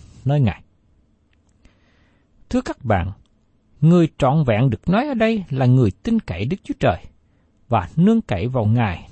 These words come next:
để được sự cứu rỗi. Kết quả của người ngay thẳng là sự bình an. Đức Chúa Trời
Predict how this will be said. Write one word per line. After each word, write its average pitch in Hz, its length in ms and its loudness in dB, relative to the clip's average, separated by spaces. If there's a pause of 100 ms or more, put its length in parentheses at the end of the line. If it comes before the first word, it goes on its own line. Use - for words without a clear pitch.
để 107 200 -4
được 120 240 -6
sự 87 180 -8 (120)
cứu 208 140 -4
rỗi. 78 220 -6 (760)
Kết 359 200 -6
quả 123 280 2
của 247 100 -12
người 214 260 0
ngay 196 260 0
thẳng 156 320 -2
là 127 160 -4
sự - 220 -8
bình 107 220 0
an. 165 240 -4 (600)
Đức 240 160 -6
Chúa 294 200 -4
Trời 131 340 -2